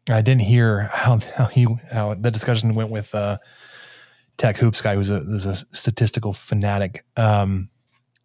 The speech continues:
Quigley, who you may see in game one, uh, seventy-two innings pitched,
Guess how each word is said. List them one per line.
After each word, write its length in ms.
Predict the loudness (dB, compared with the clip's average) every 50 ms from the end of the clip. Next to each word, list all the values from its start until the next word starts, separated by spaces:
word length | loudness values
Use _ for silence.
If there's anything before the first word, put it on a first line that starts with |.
| _ _ _ _ _
Quigley, 520 | 0 2 2 4 4 4 4 4 4 2 0 _ _ _
who 100 | 2 4
you 180 | 6 6 8
may 160 | 8 8 6 6
see 240 | 4 4 4 4
in 100 | 4 4
game 200 | 4 6 6 6
one, 280 | 6 4 4 2 0 -2 -2 _ _ _ _ _ _ _ _ _ _ _ _ _ _ -4
uh, 320 | -2 0 0 0 -2 -2
seventy-two 600 | -2 0 2 4 4 6 4 4 4 4 4 4
innings 260 | 6 4 4 4 4
pitched, 380 | 2 2 0 0 0 -2 -6